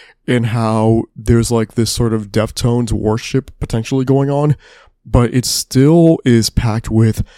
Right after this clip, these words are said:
a lot of the characteristics that make Harm such a standout band on this record. And so, you know, yeah, it can be, like, kind of, you know, shoegazy at times per se,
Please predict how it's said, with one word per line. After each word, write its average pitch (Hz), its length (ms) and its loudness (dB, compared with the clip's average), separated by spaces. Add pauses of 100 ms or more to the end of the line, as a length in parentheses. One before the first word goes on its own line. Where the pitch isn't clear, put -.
(140)
a - 100 -2
lot 117 280 0
of 127 80 -4
the 127 80 0
characteristics 113 640 -2
that 104 180 -4
make 110 400 -2 (140)
Harm 104 480 0 (320)
such - 260 0
a 127 60 -4
standout 113 800 -2
band 101 420 2
on 104 160 0
this 104 180 -6
record. 107 380 -2
And 104 260 -2
so, 110 380 0 (260)
you 143 80 2
know, 131 120 2
yeah, 139 240 4
it - 200 -2
can 170 240 -2
be, 180 120 2
like, 151 180 0
kind 123 400 -2
of, 110 400 0 (640)
you 123 120 0
know, 110 220 2
shoegazy 127 880 2
at 123 140 -4
times 110 400 -6
per - 100 2
se, 156 380 2